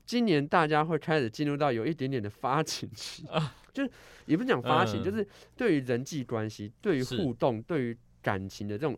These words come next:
Speaker 1: 欲望会越来越增加，
Speaker 2: 嗯。
Speaker 1: 那个波动性开始增加了。那同时化忌麻烦就是运，
Speaker 2: 嗯。
Speaker 1: 会有一种填不满的，
Speaker 2: 啊。
Speaker 1: 你会一直想要去追逐，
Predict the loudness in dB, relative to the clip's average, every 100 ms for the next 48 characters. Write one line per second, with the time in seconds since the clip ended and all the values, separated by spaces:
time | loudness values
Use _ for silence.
0 | -4 -2 0 0 -2 -2 -2 -6 -20 _
1 | _ _ _ -10 0 0 0 -2 -6 -8
2 | -12 -12 -18 -8 -2 -2 0 -2 -2 -2
3 | -6 -8 -8 -10 -10 -10 -10 -14 -16 _
4 | _ _ -20 -6 -2 0 0 -2 -2 -4
5 | 0 0 0 -2 -4 -2 -4 -4 -6 -6
6 | -8 -10 -14 -20 -20 -20 _ _ _ -6
7 | -4 -4 -6 _ _ -2 2 4 2 -2
8 | -4 -4 -4 -6 -6 -10 -14 -10 -6 -6
9 | -8 -14 -8 -2 0 0 0 -2 -4 -4
10 | -4 -2 -4 -4 -10